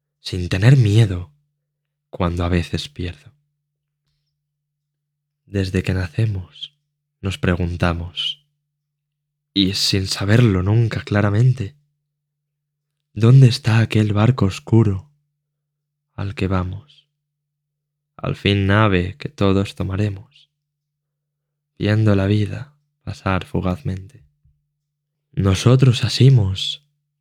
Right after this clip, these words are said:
la pluma que escribe en el libro de los recuerdos. Hagamos verdaderos los minutos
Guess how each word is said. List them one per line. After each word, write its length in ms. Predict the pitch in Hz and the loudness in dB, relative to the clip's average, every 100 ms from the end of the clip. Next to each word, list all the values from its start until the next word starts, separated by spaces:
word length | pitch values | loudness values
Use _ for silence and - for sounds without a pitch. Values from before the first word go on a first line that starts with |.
| _ | _
la 200 | 101 98 | -8 -8
pluma 500 | - 107 120 98 92 | 2 4 4 2 -2
que 400 | - - 101 - _ _ _ _ _ _ _ _ | -8 -14 -14 -14 _ _ _ _ _ _ _ _
escribe 520 | _ - 98 110 107 92 | _ -4 2 4 4 0
en 80 | |
el 200 | 92 90 | -2 -4
libro 560 | 92 120 127 92 90 92 - | 2 4 4 2 -6 -10 -12
de 80 | |
los 160 | 92 92 | -8 -6
recuerdos. 880 | 92 - 104 101 90 87 - - _ _ _ _ _ - | -4 0 2 2 0 -6 -12 -20 _ _ _ _ _ -8
Hagamos 640 | 87 95 107 107 98 95 | -4 0 0 0 -4 -4
verdaderos 640 | 92 92 90 95 95 90 90 | -4 -4 -2 0 -2 -4 -8
los 140 | 90 | -8
minutos 480 | 90 98 107 - | -6 -6 -6 -12